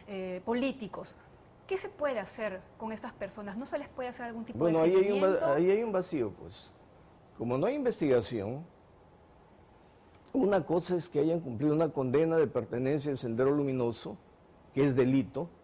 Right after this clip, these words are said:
Speaker 2: y han cu-, al cumplir la pena salen y se supone que ya no están con Sendero. Pero si continúan con Sendero, otra vez están cometiendo el delito y debían ser sancionados, investigados y condenados o,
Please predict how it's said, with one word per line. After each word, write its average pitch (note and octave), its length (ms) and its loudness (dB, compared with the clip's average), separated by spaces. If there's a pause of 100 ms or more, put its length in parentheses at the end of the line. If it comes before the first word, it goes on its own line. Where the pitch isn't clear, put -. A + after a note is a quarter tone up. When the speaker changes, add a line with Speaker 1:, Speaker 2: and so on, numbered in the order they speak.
(760)
Speaker 2:
y C3+ 120 4
han E3+ 160 4
cu-, C#3+ 240 -2
al B2 180 2
cumplir B2+ 320 0
la G#3 120 2
pena B2+ 280 -2
salen A#2+ 440 -2
y B2 120 -4
se A#2+ 140 -6
supone D3 420 -6
que A2 120 -6
ya C3 100 2
no D3 80 -2
están C3+ 240 -6
con A#2 140 -6
Sendero. A#2 380 -4 (840)
Pero C#3+ 220 6
si B2+ 180 -2
continúan C3+ 720 0
con D#3+ 180 0
Sendero, A#2+ 680 0 (680)
otra D#3 320 4
vez C#3+ 200 2
están C#3 240 -4
cometiendo C3 420 0
el C3+ 80 2
delito B2+ 560 -4 (180)
y B2 80 -2
debían B2+ 380 0
ser D#3 160 -4
sancionados, C3+ 600 -4
investigados D3+ 1000 0
y E3 160 -2
condenados D#3 640 0
o, G#2 560 0